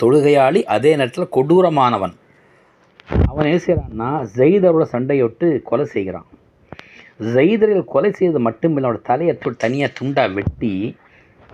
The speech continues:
ஹிசாமுக்கு அனுப்பி வைக்கிறான். ஹிசாம் டமாஸ்கஸ்ல ஆட்சி செய்கிறாரு.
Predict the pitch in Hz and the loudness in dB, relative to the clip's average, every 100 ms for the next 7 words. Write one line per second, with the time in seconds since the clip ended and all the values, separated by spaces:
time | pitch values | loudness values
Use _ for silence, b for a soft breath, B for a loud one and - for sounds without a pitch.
0 | - - - - 151 135 196 214 185 - | -4 -4 -4 -6 -8 0 2 2 0 -2
1 | 208 254 - - - - - - - - | -6 -6 -12 -20 -20 -20 -20 -20 -20 -20
2 | - - - 131 160 - 107 101 98 - | -14 -10 -10 -12 -16 -16 -16 -14 -14 -14
3 | - - - 98 160 175 131 120 160 - | -18 -16 -14 -10 -10 -10 -10 -8 -10 -12
4 | 107 - 104 - - 107 98 85 85 107 | -18 -12 -10 -10 -10 -10 -10 -8 -4 -2
5 | 151 | -2